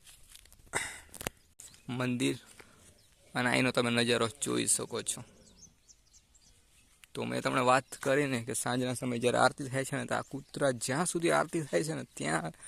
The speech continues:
સુધી એમનો અવાજ ચાલુ રાખે છે, અને જેવી આરતી બંધ થાય છે, એટલે આ કૂતરા જે અહીંયા આવે છે, એ અવાજ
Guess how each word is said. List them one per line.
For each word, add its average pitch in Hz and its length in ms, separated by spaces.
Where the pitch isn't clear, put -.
સુધી 143 320
એમનો 135 180
અવાજ 131 280
ચાલુ 127 360
રાખે 113 220
છે, 127 100
અને 120 220
જેવી 143 260
આરતી 131 260
બંધ 123 300
થાય 147 260
છે, 117 80
એટલે 117 200
આ 117 140
કૂતરા 127 360
જે 113 140
અહીંયા 113 240
આવે 127 240
છે, - 140
એ 120 140
અવાજ 123 200